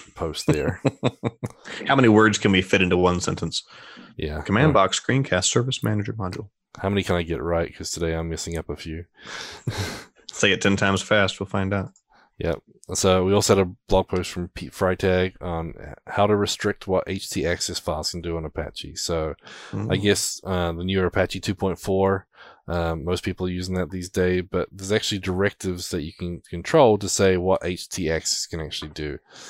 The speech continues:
Speaker 1: So I think even in the earlier versions, you could say what H T access had control over. So, uh, if you wanted to, you know, limit your H T access files to only do certain things,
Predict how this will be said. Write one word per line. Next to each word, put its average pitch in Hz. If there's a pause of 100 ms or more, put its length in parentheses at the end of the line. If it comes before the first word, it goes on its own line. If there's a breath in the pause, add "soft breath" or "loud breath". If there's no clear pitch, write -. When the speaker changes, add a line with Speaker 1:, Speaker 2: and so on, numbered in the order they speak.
(200 loud breath)
Speaker 1:
So 87
I 85
think 104
even 92
in 85
the 82
earlier 87
versions, 82
you 87
could 90
say 87
what 85
H 85
T 85
access 80
had -
control 78
over. 76 (140)
So, 73 (500 loud breath)
uh, 78
if 76
you 90
wanted 85
to, 82 (140)
you 92
know, 80
limit 98
your 92
H 98
T 101
access 92
files 90
to 85
only 85
do 85
certain 87
things, 101